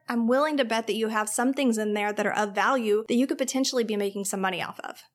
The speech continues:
But also, whenever you start practicing and really embracing a clutter-free lifestyle inside of your home, you're gonna find that you're just not buying as much stuff. Like, you just don't wanna buy as much stuff.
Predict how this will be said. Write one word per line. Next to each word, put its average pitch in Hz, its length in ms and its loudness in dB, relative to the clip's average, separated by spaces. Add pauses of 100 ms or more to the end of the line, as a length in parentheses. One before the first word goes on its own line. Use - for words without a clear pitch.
(180)
But 247 100 6
also, 359 380 2
whenever 302 260 0
you 302 180 -2
start 269 280 2
practicing 262 640 -2
and 226 80 2
really 233 220 2
embracing 220 600 0
a 196 60 0
clutter-free 220 720 2
lifestyle 202 600 2
inside 220 280 2
of 220 80 -2
your 202 120 2
home, 214 340 2
you're 254 100 -4
gonna 359 160 0
find 349 260 -2
that 339 80 -2
you're 311 120 -4
just 302 180 0
not 247 320 2
buying 247 320 0
as 240 100 -2
much 214 200 0
stuff. 277 420 0
Like, 233 140 -2
you 254 80 2
just 285 200 -2
don't 269 200 2
wanna 233 280 2
buy 214 220 2
as 208 160 -2
much 190 220 0
stuff. - 400 -2